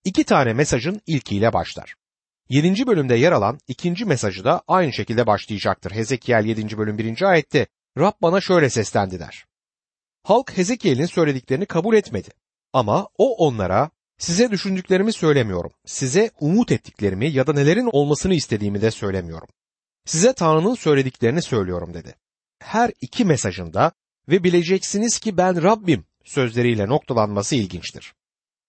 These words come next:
Tanrı bu yargıyı onların üzerine onun Rab olduğunu bilmeleri için gönderdi. Yargının amaçlarından biri de insanların Tanrı'nın kutsal bir Tanrı olduğunu bilmeleridir. Bu dünyanın Tanrı'nın kutsal bir Tanrı olduğunu bilmeye ihtiyacı var.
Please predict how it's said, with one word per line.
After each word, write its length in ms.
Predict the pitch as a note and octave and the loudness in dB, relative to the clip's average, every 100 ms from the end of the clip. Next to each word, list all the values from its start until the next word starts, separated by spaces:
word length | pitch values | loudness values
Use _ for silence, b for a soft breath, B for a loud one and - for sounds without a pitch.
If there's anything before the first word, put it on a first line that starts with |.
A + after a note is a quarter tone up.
| - | 0
Tanrı 460 | E3+ E3+ A3+ A3+ | 2 4 2 -2
bu 100 | C4 | 0
yargıyı 420 | G3 G#2+ F#2 A2+ | 2 2 -2 -2
onların 500 | F3 C3+ C3 C#3 C3 - | 0 0 0 0 0 -4
üzerine 520 | G#2 G#2+ F2+ F#2+ F3 - | -6 -4 -2 0 0 0
onun 340 | C3+ F3 G#3 | 0 0 0
Rab 160 | E3+ G#3+ - | 0 0 -2
olduğunu 480 | D3 C3 B2+ A#2+ G#2+ | -2 -2 -2 -4 -2
bilmeleri 380 | C#3+ C#3 A2+ G2 | -2 0 0 -2
için 260 | - A2 | -4 -6
gönderdi. 580 | F#2+ E2 E2 D#2 - - _ _ _ _ _ _ | -6 -6 -8 -10 -12 -20 _ _ _ _ _ _
Yargının 500 | B2+ C#3+ D#3 F3+ B3+ - | 2 4 4 2 0 0
amaçlarından 800 | D3 D3+ - D#3+ C#3+ C#3+ C3+ B2+ | 2 2 2 0 0 0 0 0
biri 220 | A3 C3 | 0 2
de 160 | G#2 A2+ | 2 0
insanların 680 | C3 C#3+ - D3+ D#3+ G#3 A#3+ | -2 -2 0 0 2 0 0
Tanrı'nın 400 | E3+ D#3 E3+ G3 | 0 2 0 -2
kutsal 500 | - - - A#3+ A3 | -6 -10 0 0 0
bir 120 | A3 | -4
Tanrı 360 | - F3+ G3 | 0 0 2
olduğunu 440 | A#3+ D#3+ B2 C3 B2+ | 4 2 2 -2 0
bilmeleridir. 680 | G#2+ G2 F2+ D#2+ - - - _ _ _ _ _ _ | -2 -2 -4 -6 -10 -20 -20 _ _ _ _ _ _
Bu 140 | F3+ C#4 | -2 0
dünyanın 520 | C4+ E3 A2+ G#2 C3 | 2 4 2 0 -6
Tanrı'nın 360 | - C#3 D3+ G3+ | 0 2 2 0
kutsal 420 | F3+ - A#3 A#3+ | -2 -2 0 0
bir 100 | G#3 | -2
Tanrı 320 | - E3 G3 | 0 2 4
olduğunu 400 | G3+ B2 G#2+ G#2+ | 2 2 -2 -2
bilmeye 380 | F#3+ C#3+ B2 A#2+ | -2 0 0 0
ihtiyacı 480 | - G2 F2 - F#2 | -2 -4 -4 -6 -10
var. 260 | - - | -10 -20